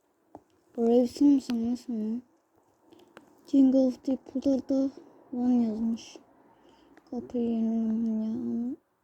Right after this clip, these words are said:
Hmm, boş. King of the Pool'u buradan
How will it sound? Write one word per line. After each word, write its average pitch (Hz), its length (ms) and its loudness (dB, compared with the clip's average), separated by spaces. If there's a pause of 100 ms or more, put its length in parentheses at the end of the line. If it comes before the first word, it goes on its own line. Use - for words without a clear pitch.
(120)
Hmm, 254 640 4
boş. 214 760 -6 (960)
King 247 280 0
of 240 240 -2
the 240 60 -2
Pool'u 240 500 -2
buradan 240 680 -2